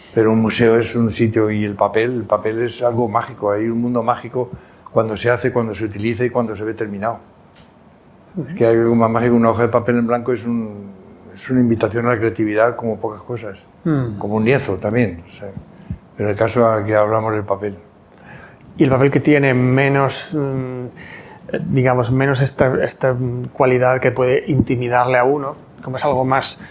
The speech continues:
Speaker 2: más humilde, que si sale mal se rompe y se tira, eh, invita más todavía, ¿no? a, a, a pintarrajearlo, en soltar lo que uno lleva en la,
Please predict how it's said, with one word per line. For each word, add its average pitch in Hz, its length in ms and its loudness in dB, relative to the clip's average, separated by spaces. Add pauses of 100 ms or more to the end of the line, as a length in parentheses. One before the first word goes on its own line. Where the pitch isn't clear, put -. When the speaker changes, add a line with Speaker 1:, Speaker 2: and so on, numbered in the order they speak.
(320)
Speaker 2:
más 139 280 2
humilde, 147 580 4
que 127 160 0
si 123 240 -6
sale 127 220 2
mal 127 280 0
se - 160 0
rompe 127 280 2
y 120 40 -2
se 131 120 -6
tira, 131 380 -2 (420)
eh, 123 280 -10 (320)
invita 143 420 4
más 135 280 0
todavía, 135 440 4
¿no? 156 220 0
a, 127 200 2
a, 120 420 -4 (300)
a 123 200 0 (500)
pintarrajearlo, 143 1040 2
en 127 600 -6
soltar 135 540 0
lo 139 100 2
que - 120 -4
uno 139 100 0
lleva 131 400 2
en 127 240 -4
la, 123 260 0